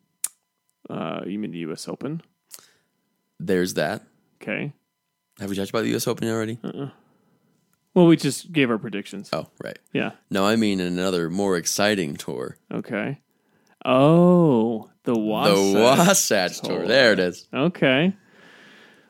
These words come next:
Speaker 1: We've got a tournament coming up a week from this Saturday. It is
Speaker 2: We
Speaker 1: the
Speaker 2: do.
Speaker 1: Northern Open.
Speaker 2: Mm-hmm.
Speaker 1: The Northern Open is taking place at a course called Wolf Creek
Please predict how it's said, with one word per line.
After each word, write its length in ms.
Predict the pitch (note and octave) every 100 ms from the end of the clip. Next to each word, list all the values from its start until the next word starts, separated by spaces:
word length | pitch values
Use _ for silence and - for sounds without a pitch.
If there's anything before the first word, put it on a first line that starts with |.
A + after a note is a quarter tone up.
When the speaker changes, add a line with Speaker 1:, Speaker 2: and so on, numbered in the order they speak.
| _
Speaker 1:
We've 140 | D3 D3+
got 140 | F3
a 40 | E3
tournament 360 | F#3 F3+ E3
coming 280 | E3 D#3 D3
up 100 | C3+
a 60 | B2
week 300 | B2 D3 -
from 640 | - C#3+ C3 B2+ B2 B2 G#2 - _
this 560 | B2 A#2+ B2+ - - - _
Saturday. 800 | - - A#2+ G#2 F#2+ F2 D#2+ - _ _ _ _ _
It 120 | C3+
is 200 | B2 A2
Speaker 2:
We 80 | -
Speaker 1:
the 140 | -
Speaker 2:
do. 60 | -
Speaker 1:
Northern 680 | G#2 A#2+ C#3+ D#3 D#3 D#3 C#3+
Open. 560 | - B2 - C2 A#1 - _ _
Speaker 2:
Mm-hmm. 280 | - F#2+ E2 F#2 _ _ _ _ _
Speaker 1:
The 80 | B2+
Northern 460 | B2 C3 D3+ D3 B2
Open 380 | B2+ - B2
is 340 | A2 A#2+ A#2+ -
taking 500 | - - B2 A#2+ G#2
place 380 | - B2 B2 -
at 160 | A#2 F2+
a 60 |
course 460 | - - C3 - -
called 420 | - A2 G2 -
Wolf 300 | - C#3+ D#3
Creek 500 | - D#3+ D#3+ - -